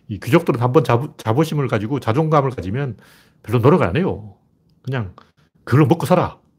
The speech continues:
자존감이 양식이라고. 그 양식을 먹고 사는 거예요. 그래서 일본인들은 한번 세계 일 위가 되어봤어요. 천구백팔십 년대 일본이 세계 일 위였다고.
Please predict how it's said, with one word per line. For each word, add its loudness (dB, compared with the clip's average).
자존감이 0
양식이라고. -2
그 -4
양식을 2
먹고 -2
사는 0
거예요. -8
그래서 -4
일본인들은 4
한번 2
세계 4
일 -2
위가 2
되어봤어요. -2
천구백팔십 -2
년대 0
일본이 0
세계 -2
일 -2
위였다고. -4